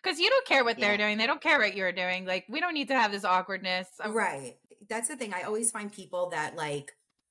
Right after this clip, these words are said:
Speaker 3: are, like, the same as, like, me and our
Speaker 2: Yeah.
Speaker 3: group of friends. So they, like,
Speaker 2: Right.
Speaker 3: fit right in. They come right in. They're, like,
Speaker 2: Right.
Speaker 3: not, like, 'cause we're a tough group to come into,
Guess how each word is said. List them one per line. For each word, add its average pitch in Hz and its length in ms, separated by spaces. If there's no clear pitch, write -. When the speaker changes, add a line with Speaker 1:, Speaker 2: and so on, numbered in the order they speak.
Speaker 3:
are, 156 680
like, 180 180
the 190 80
same 170 340
as, 160 280
like, 165 180
me 151 500
and 190 100
our 165 200
Speaker 2:
Yeah. 156 100
Speaker 3:
group 151 140
of 143 120
friends. - 460
So 185 180
they, 196 160
like, 175 240
Speaker 2:
Right. 185 120
Speaker 3:
fit 202 140
right 196 220
in. 180 180
They 151 120
come 175 260
right 170 200
in. 196 200
They're, 165 160
like, 160 160
Speaker 2:
Right. 160 180
Speaker 3:
not, 180 240
like, 190 280
'cause - 340
we're 208 280
a 160 340
tough 185 300
group 170 260
to - 100
come 151 240
into, 139 500